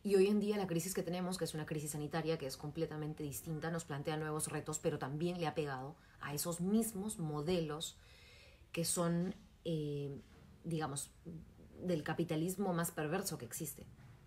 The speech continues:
A esos mismos modelos es donde más fuerte le ha pegado. Entonces, cada crisis que tenemos, bursátil, sanitaria, yo no sé la crisis que venga, inmobiliaria, yo no sé la crisis que venga. Pero ahí hay que tener, que darnos cuenta que es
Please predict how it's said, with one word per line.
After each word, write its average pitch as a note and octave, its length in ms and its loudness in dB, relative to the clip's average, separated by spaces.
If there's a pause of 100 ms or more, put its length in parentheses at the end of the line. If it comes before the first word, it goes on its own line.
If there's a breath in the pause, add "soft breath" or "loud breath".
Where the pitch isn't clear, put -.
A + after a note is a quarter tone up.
(140)
A C#3 100 -10
esos D#3 300 -2
mismos A3+ 500 4
modelos D3+ 640 -2
es D#3 120 -2
donde D#3 220 -2
más E3 340 0
fuerte D#3 340 -2
le C3+ 80 -2
ha C3+ 80 -6
pegado. C#3+ 340 -4
Entonces, E3 260 -4
cada D4 340 -8
crisis F#3 460 0
que - 120 -4
tenemos, C#3 480 -6 (260 loud breath)
bursátil, D3 1120 -4 (180 loud breath)
sanitaria, D3+ 1300 0 (540 loud breath)
yo E4 140 -2
no A#3+ 100 0
sé D3+ 160 -2
la C3+ 80 -2
crisis C3+ 300 -4
que C3+ 100 -6
venga, C#3 240 0
inmobiliaria, E3 960 6
yo A#3+ 140 0
no E4 80 -4
sé E3+ 160 -2
la C#3+ 80 -2
crisis C#3 260 -6
que C3 140 -6
venga. B2 260 -6 (540 loud breath)
Pero E3 160 4
ahí G#3+ 140 4
hay C4+ 100 2
que C4+ 100 2
tener, E3+ 300 0 (160)
que F3+ 80 0
darnos D#3+ 340 0
cuenta D#3+ 420 -4
que - 220 -8
es G3 320 -2